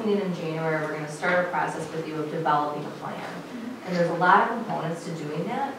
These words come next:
Speaker 1: so we're just, we're gonna start and we're gonna crawl before we walk.
Speaker 2: Mm-hmm.
Speaker 1: And we're just gonna bite off piece,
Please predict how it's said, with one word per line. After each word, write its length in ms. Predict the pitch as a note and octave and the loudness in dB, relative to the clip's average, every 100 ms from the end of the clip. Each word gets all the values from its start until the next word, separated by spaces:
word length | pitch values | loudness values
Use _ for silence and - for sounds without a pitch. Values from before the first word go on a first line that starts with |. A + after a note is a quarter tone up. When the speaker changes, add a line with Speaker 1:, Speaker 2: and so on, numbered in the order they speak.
| - | -6
Speaker 1:
so 160 | G3 E3+ | -2 4
we're 160 | E3+ | 4
just, 260 | E3+ F3+ - | 4 -4 -4
we're 120 | F3 | -2
gonna 220 | E3+ D#3+ - | 0 -2 -6
start 540 | - E3+ - - - - F3 | -2 2 4 2 -4 -8 -6
and 120 | E3 | -2
we're 140 | D#3+ D#3+ | 0 0
gonna 180 | D#3+ - - | 0 -4 -2
crawl 540 | E3 D#3 D#3 - - - - | 2 6 6 4 -2 -6 -6
before 340 | A#3+ - E3+ D#3 | -4 0 2 2
we 80 | |
walk. 380 | D3+ - - - | 0 0 0 -2
Speaker 2:
Mm-hmm. 460 | - - A3+ A3+ B3+ - - - | -8 -10 -8 -6 -8 -12 -14 -4
Speaker 1:
And 160 | F3+ F3+ | 0 0
we're 100 | F3+ | 0
just 160 | F3 | -2
gonna 240 | G3+ E3+ E3+ | -2 0 2
bite 260 | F3+ F#3 | 2 2
off 380 | F3+ F3 F3+ E3+ | 4 4 4 -4
piece, 160 | F#3 | -6